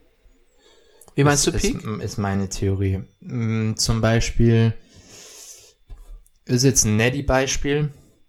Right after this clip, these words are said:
Speaker 2: aber ich sag mal, Patrick Reiser, damals, als sie mit, als er dann mit Misha die Diät noch gemacht hat, als sie
Speaker 1: Mhm.
Speaker 2: in Amerika gestartet sind, er war auf dem Peak,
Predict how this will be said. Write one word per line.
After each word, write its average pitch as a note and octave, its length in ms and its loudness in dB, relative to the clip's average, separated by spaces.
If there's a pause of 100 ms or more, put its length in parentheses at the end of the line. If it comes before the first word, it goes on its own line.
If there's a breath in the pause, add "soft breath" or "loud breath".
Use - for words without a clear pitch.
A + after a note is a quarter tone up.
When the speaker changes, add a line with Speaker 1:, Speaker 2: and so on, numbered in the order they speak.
(240)
Speaker 2:
aber G#2 240 0
ich G#2 120 0
sag A2 240 0
mal, G#2+ 360 0 (120)
Patrick A2 500 -2
Reiser, A2+ 720 2
damals, G#2 480 0
als G#2 260 -4
sie G2+ 80 -6
mit, G2+ 240 -2 (460)
als G#2+ 260 -10
er G#2+ 80 0
dann G#2 160 0
mit G#2 140 2
Misha A2+ 340 0
die G#2 140 -8
Diät A2 280 -4
noch A#2+ 200 -2
gemacht A#2+ 400 -4
hat, B2+ 200 -4 (440)
als C#3 200 0
sie A#2+ 60 2
Speaker 1:
Mhm. G2+ 80 2
Speaker 2:
in G2+ 60 2
Amerika A2 460 -2
gestartet A2 520 -4
sind, G#2+ 220 0 (640 soft breath)
er G2 240 -4
war A#2+ 140 4
auf C3 200 2
dem A2 140 2
Peak, C#3 480 0